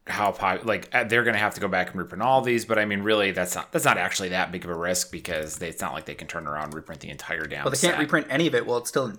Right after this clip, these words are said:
Speaker 2: in print. Like, they, they don't do that.
Speaker 1: Right.
Speaker 2: <laughs> It's not quite that crazy.
Speaker 1: They haven't. They haven't
Speaker 2: They
Speaker 1: done that. That's the correct way
Speaker 2: Yeah,
Speaker 1: to
Speaker 2: they're,
Speaker 1: say
Speaker 2: they're
Speaker 1: that.
Speaker 2: not going to do that. They can just print
Speaker 1: <laughs>
Speaker 2: more of the, the product that's already at the presses <laughs> if they feel like
Speaker 1: Yeah.
Speaker 2: they need to.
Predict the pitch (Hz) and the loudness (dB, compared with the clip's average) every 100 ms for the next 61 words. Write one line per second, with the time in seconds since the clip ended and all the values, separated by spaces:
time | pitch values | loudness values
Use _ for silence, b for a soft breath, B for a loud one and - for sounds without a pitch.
0 | - - 131 131 - 143 104 - _ 123 | -12 -10 -10 -4 0 0 -2 -12 _ -10
1 | 117 117 - 135 131 113 135 107 98 80 | -10 -10 -6 -6 -6 0 2 2 0 -2
2 | 76 - - - - B B B B - | -2 -4 -4 -6 -8 B B B B -6
3 | - 147 - 151 135 139 151 127 123 117 | 2 2 4 4 6 6 4 2 0 6
4 | 143 147 98 - - 113 147 160 139 113 | 8 8 4 -6 0 4 8 8 6 4
5 | 101 90 85 78 82 101 - 92 101 95 | 4 2 -2 -2 -2 -2 -2 0 2 2
6 | 123 147 - 180 151 175 175 - 147 143 | 2 2 4 4 6 8 6 6 2 2
7 | - 117 117 127 139 135 139 160 143 127 | 0 -2 -2 -2 -2 -2 0 0 0 2
8 | 131 131 - - 143 139 127 127 123 - | 2 0 -10 -12 2 4 4 2 -4 -2
9 | 131 127 123 - 131 131 - - B B | -2 2 2 2 0 0 -2 -14 B B
10 | B - - 240 180 - 131 135 123 - | B 2 4 4 2 0 -2 0 0 0
11 | - 135 135 117 | -4 -6 -6 -10